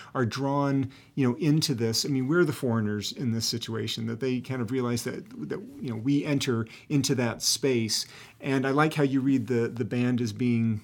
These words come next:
you know, kind of like the chorus and making commentary on, on what we see going on. I think that another dimension to this is it fits really well with an Icelandic cultural tradition, and that is kind of magical realism.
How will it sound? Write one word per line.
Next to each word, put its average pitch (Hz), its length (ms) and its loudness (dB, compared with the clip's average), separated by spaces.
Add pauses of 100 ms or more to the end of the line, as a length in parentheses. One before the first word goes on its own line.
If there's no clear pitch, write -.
you 147 140 -6
know, - 20 -6
kind 127 220 -4
of 113 100 -2
like 110 160 -4
the 123 80 -6
chorus 117 480 -4
and 120 100 0
making 117 300 0
commentary 113 800 -2 (320)
on, 117 400 0
on 120 160 -2
what 120 140 0
we 123 100 -4
see 120 280 0
going 110 360 -2
on. 117 360 -4 (360)
I 143 80 4
think 202 200 6
that 170 180 4
another 156 380 4
dimension 143 420 4
to 127 80 2
this 117 240 2
is 113 100 -4
it 120 140 -12
fits 147 200 0
really 143 220 2
well 131 320 2
with 120 160 -2
an 127 80 -4
Icelandic 123 760 -2 (280)
cultural 143 400 0
tradition, 117 580 -2 (240)
and 131 80 0
that 147 140 4
is 143 140 4
kind 143 160 0
of 113 80 2
magical 123 500 0
realism. 123 560 -2